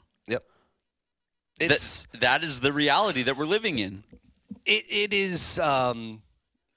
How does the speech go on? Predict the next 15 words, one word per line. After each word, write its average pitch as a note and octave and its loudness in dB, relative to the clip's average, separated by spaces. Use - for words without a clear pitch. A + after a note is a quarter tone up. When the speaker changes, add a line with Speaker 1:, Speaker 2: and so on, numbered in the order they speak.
Speaker 2:
Who, G#3 4
when E3+ 2
that E3+ 2
kid F3+ -2
signed D#3+ 0
up D#3 0
to D#3 -4
play D#3+ 2
at - -6
Colorado, D3+ 2
Dion F3+ 2
wasn't D#3+ 0
even D3+ -2
on D3+ 0
his, - -2